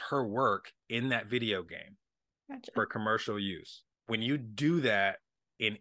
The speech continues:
Speaker 1: any capacity, when you s-, hear a song used in a movie or a T V commercial or something like that, if you see a movie and you see a painting hanging on the wall, if you, any, any of those examples, those companies paid a licensing fee to use that work.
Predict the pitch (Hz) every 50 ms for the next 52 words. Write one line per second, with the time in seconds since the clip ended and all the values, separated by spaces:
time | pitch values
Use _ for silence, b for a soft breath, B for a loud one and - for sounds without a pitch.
0 | _ - 120 131 139 139 127 - 117 - - 101 92 92 - - - - - 69
1 | - - _ _ - 110 117 117 113 110 110 107 107 98 104 110 110 107 101 -
2 | - - - - _ - - - 131 131 127 127 117 - - 127 120 120 120 120
3 | 117 113 101 101 104 110 110 110 110 107 107 101 98 - - - 107 101 104 101
4 | 104 104 104 98 104 98 101 101 101 98 95 98 95 95 - 110 101 95 98 -
5 | 95 95 95 92 90 - 98 95 92 90 90 - - 87 87 87 82 80 - -
6 | - - - - - - - - 113 113 110 - - - 123 117 117 113 110 110
7 | - 113 113 117 123 131 135 131 135 127 123 120 b b b b b b b -
8 | 98 98 101 101 - - 113 107 104 - - 120 127 127 127 127 123 107 - 123
9 | 120 120 120 117 110 104 101 101 98 95 92 87 85 - - - - 107 107 92
10 | - - 110 110 110 110 104 - - 127 143 160 165 156 143 - - - 139 151
11 | 151 151 139 123 120 123 120 110 113 104 95 104 104 113 110 143 139 143 147 147
12 | b b b b b b b b b b b b _ _ - 110 123 127 135 -
13 | - 139 127 123 131 127 110 - - - 117 113 101 95 90 95 95 95 101 113
14 | 127 123 - 143 135 - - 147 139 135 - - 147 147 147 143 139 - - -
15 | 110 95 87 90 95 107 110 110 113 107 101 92 92 98 92 87 - 67 - 92
16 | - - - -